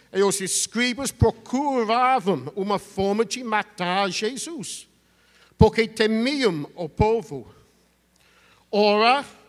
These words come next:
Satanás entrou em Judas, chamado Iscariotes, que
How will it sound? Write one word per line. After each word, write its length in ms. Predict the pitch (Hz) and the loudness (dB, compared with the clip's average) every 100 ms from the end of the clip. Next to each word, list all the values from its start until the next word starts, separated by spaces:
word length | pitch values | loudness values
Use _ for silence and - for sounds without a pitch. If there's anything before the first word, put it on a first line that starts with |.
| _ _ - | _ _ -10
Satanás 1040 | - 226 214 202 196 208 226 262 277 247 | 0 2 2 0 0 4 4 6 2 2
entrou 420 | 233 220 214 214 | -2 -2 0 2
em 140 | 233 226 | 2 0
Judas, 880 | - 240 208 190 147 - - - - _ _ _ _ _ - - | -6 -8 -10 -8 -8 -10 -14 -14 -18 _ _ _ _ _ -20 -8
chamado 800 | - - - 196 202 208 214 214 208 | -4 -2 0 0 2 2 2 0 -4
Iscariotes, 1400 | 190 - 208 220 233 208 214 202 - 135 107 - - _ _ _ _ - | -8 -4 -4 0 2 4 4 2 -4 -10 -14 -14 -16 _ _ _ _ -4
que 260 | 185 175 | -4 -4